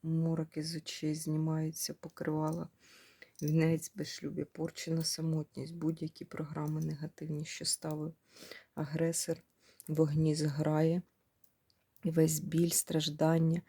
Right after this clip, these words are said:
вся насильство, яке б не чинили, вся образа в вогні зграє повністю, весь негатив очищається, простір. Тут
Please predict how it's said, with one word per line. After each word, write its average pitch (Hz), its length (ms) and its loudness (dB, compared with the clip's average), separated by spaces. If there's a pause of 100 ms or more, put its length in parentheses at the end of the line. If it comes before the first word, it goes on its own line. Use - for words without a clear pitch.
(400)
вся 175 480 2 (1700)
насильство, 160 800 4
яке 165 240 6
б 165 80 -4
не 160 140 4
чинили, 160 440 4
вся 160 260 0
образа 160 680 4
в 156 100 -6
вогні 160 380 4
зграє 156 680 0
повністю, 156 680 -2
весь 160 320 -2
негатив 160 480 -4
очищається, 165 840 -4
простір. - 640 -6 (400)
Тут 147 300 -6